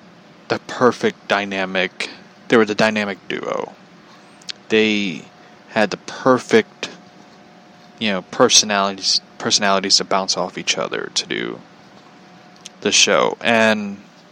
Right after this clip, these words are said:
when you, when they're gonna, you know, one of them brings the channel back,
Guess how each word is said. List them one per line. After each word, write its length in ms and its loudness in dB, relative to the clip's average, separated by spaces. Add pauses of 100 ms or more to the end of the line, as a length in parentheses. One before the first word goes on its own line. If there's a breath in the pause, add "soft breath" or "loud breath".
(1600 loud breath)
when 180 6
you, 420 8 (2250)
when 220 6
they're 160 8
gonna, 320 2
you 100 2
know, 140 4
one 240 6
of 80 4
them 120 -4
brings 280 4
the 80 0
channel 300 -4
back, 520 2